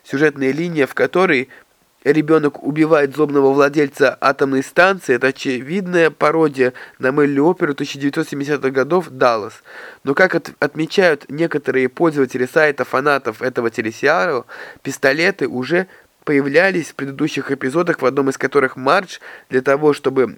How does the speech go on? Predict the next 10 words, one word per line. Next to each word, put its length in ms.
как-то 300
бороться 380
со 180
скукой, 380
стала 260
полицейским 800
офицером, 600
и 60
при 180
этом 320